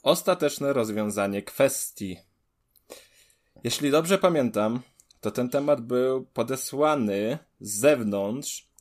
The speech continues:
i było tam jeszcze, tam s-, s-, jakieś chyba były słowa niecenzuralne, żebyśmy się rozszarpali, em, o to, żeby rozstrzygnąć ten spór.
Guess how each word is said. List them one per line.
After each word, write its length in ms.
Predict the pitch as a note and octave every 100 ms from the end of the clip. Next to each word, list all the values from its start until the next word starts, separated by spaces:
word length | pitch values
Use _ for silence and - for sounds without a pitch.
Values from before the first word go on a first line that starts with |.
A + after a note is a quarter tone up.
| _ _ _ _ _ _ _ _
i 80 | A#2+
było 360 | A2 D3 F3 F#3
tam 200 | D#3+ E3
jeszcze, 600 | E3 - D#3+ D#3+ D#3+ D#3+ - _ _ _ _ _ _ -
tam 140 | C3
s-, 220 | C3 -
s-, 360 | A#2+ - - F2 -
jakieś 340 | F#3 E3 C#3 -
chyba 200 | C#3 B2+
były 220 | C3 A#2+
słowa 300 | - B2+ A#2
niecenzuralne, 840 | A2+ A2+ A2+ G#2 G#2+ A#2 A2+ G#2+ - - - -
żebyśmy 440 | - G2 G#2 G#2+
się 160 | G#2 A2
rozszarpali, 840 | A2 - A2+ A2+ C3+ B2 A2 G#2+ - _ _ _ -
em, 580 | G2+ G2 G2 G2 G2 G2+ _ _ -
o 100 | G2+
to, 120 | G#2 G2+
żeby 360 | G2 G#2 G2+ - - -
rozstrzygnąć 880 | A2 A2+ - - A#2+ G2+ G#2+ G2+ -
ten 200 | G#2+ G#2
spór. 520 | - - A#2 G2+